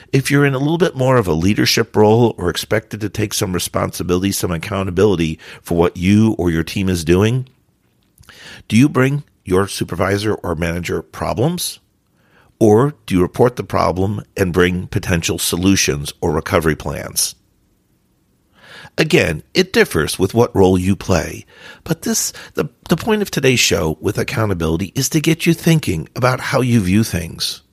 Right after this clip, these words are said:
When you have a flat tire on your vehicle, for example, do you just pull over, give up, and kind of beat the steering wheel senselessly,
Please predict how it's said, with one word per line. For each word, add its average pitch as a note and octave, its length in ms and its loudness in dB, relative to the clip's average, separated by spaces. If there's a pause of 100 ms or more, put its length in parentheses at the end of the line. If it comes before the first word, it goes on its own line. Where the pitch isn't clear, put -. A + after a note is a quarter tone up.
(520)
When G2 160 4
you F#2+ 100 6
have F2+ 160 6
a F#2 80 0
flat G#2+ 340 0
tire B2+ 400 0
on E2 140 -4
your D#2 160 -2
vehicle, D2+ 540 -4
for D#2 200 -10
example, D2+ 680 -12 (440)
do E2 100 -4
you E2+ 160 2
just - 440 -2
pull G2+ 240 4
over, G#2+ 280 4
give G2+ 360 2
up, A2 220 0
and F#2+ 140 -2
kind F2+ 200 -2
of D2 120 -8
beat A2 200 2
the - 80 -6
steering G#2+ 400 0
wheel B2+ 180 0
senselessly, D3+ 840 0